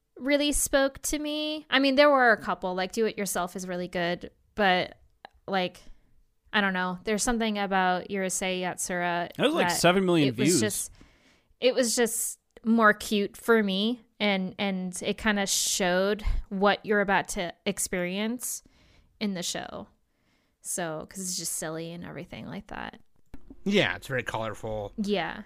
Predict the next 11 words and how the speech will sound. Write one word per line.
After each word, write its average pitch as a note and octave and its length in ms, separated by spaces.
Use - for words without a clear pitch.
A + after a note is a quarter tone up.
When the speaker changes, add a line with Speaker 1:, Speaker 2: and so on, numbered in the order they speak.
Speaker 1:
yeah. G3 180
Speaker 3:
Very A#2 200
smooth. G#2+ 460
Yeah. G2 220
Speaker 1:
Yeah. - 180
Speaker 3:
Wacky. A#2 420
Speaker 1:
Mm-hmm, G#3 340
mm-hmm. F#3 200
Speaker 3:
Yeah. G2 220
Speaker 1:
Yeah. D#3 100
Speaker 3:
Nick? D3+ 340